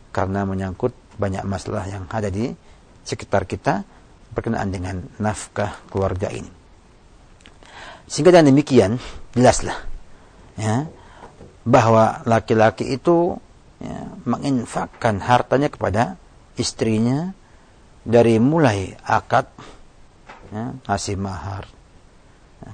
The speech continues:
kemudian juga memberi makan, memberi pakaian, tempat tinggal, dan hal-hal yang menjadi kebutuhan wanita atas sang laki-laki.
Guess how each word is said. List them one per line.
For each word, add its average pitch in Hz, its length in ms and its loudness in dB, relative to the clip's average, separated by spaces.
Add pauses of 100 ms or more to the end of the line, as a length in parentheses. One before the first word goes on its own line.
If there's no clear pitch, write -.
kemudian 107 480 0
juga 92 320 -4
memberi 95 240 -4
makan, 95 800 -4
memberi 98 240 -8
pakaian, 95 880 -2 (400)
tempat 98 260 0 (100)
tinggal, 98 760 -2 (400)
dan 131 320 4
hal-hal 120 720 2 (400)
yang 120 240 4
menjadi 127 280 2
kebutuhan 104 520 0
wanita 110 560 -2 (320)
atas - 480 -2 (320)
sang 151 320 -4
laki-laki. 196 600 -8